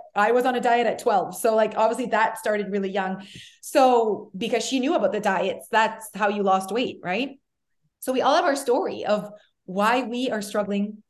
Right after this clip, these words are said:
with our relationship with food and why we are so, um, I don't know, in it with the diet industry. It's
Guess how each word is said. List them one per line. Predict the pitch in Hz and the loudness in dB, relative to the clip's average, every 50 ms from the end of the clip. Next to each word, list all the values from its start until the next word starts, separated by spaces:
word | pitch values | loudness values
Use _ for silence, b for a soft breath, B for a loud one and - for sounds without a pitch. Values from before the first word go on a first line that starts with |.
| _ _ | _ _
with | 202 196 202 208 208 - - - _ _ _ - - | -4 -2 -2 -2 -4 -8 -16 -20 _ _ _ -2 0
our | 202 202 | 0 0
relationship | 202 202 202 202 208 247 262 | 2 0 -2 -4 -4 -6 -8
with | 285 285 | -8 -6
food | - 165 165 202 202 - - _ - | -6 -6 -4 -4 -6 -12 -10 _ 0
and | 208 208 202 208 208 208 208 202 - | 2 2 2 2 0 0 -2 -6 -8
why | - 180 196 196 190 202 220 220 190 | -6 0 2 2 4 2 2 0 -2
we | 170 202 196 208 214 220 220 220 B B B B - | -2 -2 -2 -2 -2 -4 -8 -12 B B B B -2
are | 208 208 | -2 -2
so, | 202 208 - 208 208 202 202 196 180 | -2 0 2 4 4 4 4 2 0
um, | - 190 185 180 185 185 185 B B B B B B B B B B B - | 0 0 0 0 -2 -4 -8 B B B B B B B B B B B -4
I | 202 | -2
don't | 220 262 226 | -2 -2 -2
know, | 185 196 202 202 202 - - - _ _ _ | 0 0 0 0 0 -4 -12 -18 _ _ _
in | 226 277 294 285 | 2 4 4 6
it | 247 - - - 220 | 4 4 2 0 0
with | 226 220 208 | 0 0 0
the | 226 208 | 0 2
diet | 208 220 220 226 220 214 | 4 4 4 4 4 4
industry. | 240 254 247 226 - 214 208 208 | 2 2 0 -2 -4 -4 -4 -4
It's | 208 208 | -4 -4